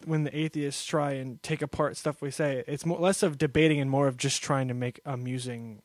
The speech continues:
uh, comments. So we find them funny too, but, you know, they're not really proving anything.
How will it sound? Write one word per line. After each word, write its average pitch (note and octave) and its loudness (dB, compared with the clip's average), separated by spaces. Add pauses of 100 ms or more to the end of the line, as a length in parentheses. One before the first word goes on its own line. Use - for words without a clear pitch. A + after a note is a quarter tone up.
(140)
uh, G#2+ -14
comments. C3 -6 (500)
So E3 8
we A3 8
find G#3+ 8
them D#3 4
funny D3+ 4
too, E3+ 10
but, C3 2
you D#3+ 2
know, C3 2 (120)
they're D3 2
not C3+ -2
really C3 -2
proving C3+ 4
anything. B2 -4